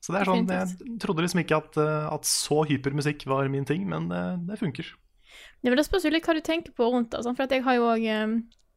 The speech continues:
Speaker 2: i dag jeg spilte Splatoon to, eh, og hadde tatt siste boss i story-moden, så er det en, et soundtrack der som er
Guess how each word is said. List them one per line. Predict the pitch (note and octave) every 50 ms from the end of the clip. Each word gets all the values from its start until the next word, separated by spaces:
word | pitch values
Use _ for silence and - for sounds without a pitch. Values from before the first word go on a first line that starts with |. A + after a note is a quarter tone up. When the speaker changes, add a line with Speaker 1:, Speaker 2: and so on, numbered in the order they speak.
| _ _ _ _ _ _ _ _ - - _ _ _ _ _ _ _
Speaker 2:
i | - C4
dag | C#4 C#4 A#3 G#3
jeg | A#3 A#3
spilte | - A#3 A#3+ A#3+ - B3
Splatoon | - A#3+ A#3 A#3 - A3+ G#3+ A#3
to, | - B3+ C#4 D#4+ D#4+ - - - _ _ - - - - - - - _ _ - B3
eh, | B3 B3 B3 B3 B3 B3 B3 B3 A#3+ B3 B3 B3+ B3+ B3+ B3+ B3 B3 _ _ _ _ _ _ _ _ _ _ -
og | - B3
hadde | A#3 A#3+ A#3 A#3 A#3
tatt | - B3+ B3 - -
siste | - A#3+ B3+ - - - A3+ G#3+
boss | A3+ G#3+ A3 - - - - - - - _ _ _ _ _ _ _ _ _ _ _ -
i | A#3+ A#3
story-moden, | A3+ - - B3 A3 A3 G#3+ G#3+ - A3 B3+ E4+ F4 C#4+ - - - - - - _
så | - - -
er | - A#3+ A#3
det | G#3+ -
en, | - G#3+ G#3+ G#3 A3 G#3+ A3 G#3+ A3 G#3 -
et | - A#3
soundtrack | - - G3 G#3+ A3+ - - -
der | - C4+ D#4+ D4+
som | - - A#3 -
er | A#3 A#3 A3+ A3+ A#3